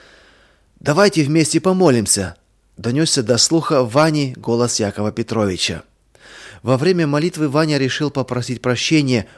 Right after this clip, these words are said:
у Ильи и Ромы. После собрания он первым вышел во двор. Мрачный и невесёлый, стоял он в стороне, поджидая друзей. Когда на крыльце появился Илья,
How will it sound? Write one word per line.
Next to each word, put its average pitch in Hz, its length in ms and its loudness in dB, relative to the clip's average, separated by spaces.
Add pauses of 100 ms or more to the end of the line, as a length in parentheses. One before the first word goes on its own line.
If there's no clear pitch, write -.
(100)
у 131 180 4
Ильи 143 360 0
и 123 260 -4
Ромы. 92 420 -6 (600)
После 165 260 0
собрания 165 520 2
он 139 220 -2
первым 160 420 0
вышел 127 340 -2
во 120 120 2
двор. 104 400 0 (440)
Мрачный 120 460 -2
и - 160 -8
невесёлый, 110 600 0 (260)
стоял 165 420 0
он 156 120 2
в - 60 -10
стороне, 135 640 0 (180)
поджидая 104 480 -2
друзей. 95 500 -6 (680)
Когда 147 220 0
на 170 140 0
крыльце 156 420 0
появился 131 560 0
Илья, 120 420 2